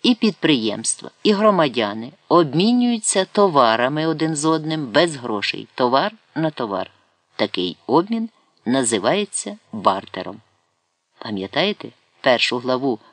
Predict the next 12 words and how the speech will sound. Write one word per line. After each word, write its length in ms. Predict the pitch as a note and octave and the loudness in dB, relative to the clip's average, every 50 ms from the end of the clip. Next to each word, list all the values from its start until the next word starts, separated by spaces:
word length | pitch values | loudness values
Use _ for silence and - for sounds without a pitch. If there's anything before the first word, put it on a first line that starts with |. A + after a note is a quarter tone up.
| _ | _
про 160 | - C#3 C#3 C3 | -6 -4 -2 -2
стародавній 680 | - - C#3+ C#3 C#3 C3 C3 A#2+ G#2+ G#2+ A2+ A#2 B2 | -2 -2 -2 -2 -2 0 0 -2 -2 -2 -4 -4 -2
базар? 420 | B2+ C#3+ C#3+ B2 - F#2+ G2 - - _ _ _ - - _ _ _ | 0 -2 -2 -2 -2 -6 -6 -8 -14 _ _ _ -20 -20 _ _ _
Так 240 | - C#3+ C3+ - - | -2 -2 -2 0 -2
ось, 280 | G#2+ G2+ - - - - - - - _ - | -4 -4 -4 -8 -12 -14 -20 -20 -20 _ 0
при 140 | - D#3 | 2 2
гіперінфляції 1160 | C#3 B2+ C#3+ E3 E3+ - - C3 A#2 A2 G2+ G#2+ - - B2 D#3+ G3+ A#2+ - - - F#2 F#2+ F2+ | 2 2 0 -2 -2 -2 -2 -4 -2 -4 -4 -6 -6 -2 0 2 2 0 0 -4 -6 -6 -6 -6
стародавній 720 | - - A2 A2+ A#2+ A#2 A#2+ C3+ C3+ B2 B2+ B2+ A#2+ A#2 | -2 0 2 2 2 2 0 0 -2 -2 -2 -4 -4 -2
базар 440 | A2 B2 B2 A2+ B2+ D3 F3+ F#3 D#3+ | 0 0 2 2 2 0 0 0 -2
начебто 480 | C3+ A#2+ - - B2 - - - A#2 | -4 -4 -4 -4 -6 -6 -4 -4 -4
знов 360 | G#2+ G2+ A2 A#2 B2+ C3 A#2 G2 | -4 -4 -4 -4 -2 -4 -4 -4
відроджується. 920 | G#2 G#2+ G2+ - A2 G#2 G2 F#2+ - G#2+ G2 G2+ G#2+ _ - - - | -6 -6 -4 -4 -4 -4 -4 -4 -6 -6 -6 -6 -8 _ -14 -14 -14